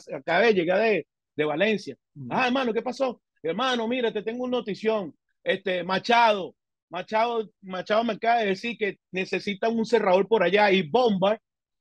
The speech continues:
Speaker 1: Bomba yo lo había conocido cuando él estaba
Speaker 2: Sí.
Speaker 1: con los Tigres de Aragua, ¿tú te
Speaker 2: Claro.
Speaker 1: acuerdas? Cuando fue manager de los Tigres de Aragua.
Speaker 2: Sí.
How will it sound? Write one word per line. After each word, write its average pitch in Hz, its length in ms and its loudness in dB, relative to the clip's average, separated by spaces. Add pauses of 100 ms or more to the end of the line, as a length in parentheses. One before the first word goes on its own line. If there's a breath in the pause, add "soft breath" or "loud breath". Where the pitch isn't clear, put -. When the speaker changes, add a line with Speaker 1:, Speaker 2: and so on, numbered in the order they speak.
(140)
Speaker 1:
Bomba 185 300 2
yo 208 140 2
lo 214 80 2
había 208 200 2
conocido 190 460 -4
cuando 175 240 -4
él 170 60 -2
estaba 175 280 -2
Speaker 2:
Sí. - 40 -6
Speaker 1:
con 165 120 -6
los 151 100 -6
Tigres 151 200 -2
de - 40 0
Aragua, 175 320 0
¿tú 143 120 -10
te 151 80 -10
Speaker 2:
Claro. - 80 -6
Speaker 1:
acuerdas? 196 320 -2
Cuando 143 220 -4
fue 151 120 -2
manager 160 280 2
de 156 60 2
los 151 80 -2
Tigres 151 220 0
de 151 40 2
Aragua. 220 220 4
Speaker 2:
Sí. 143 280 -2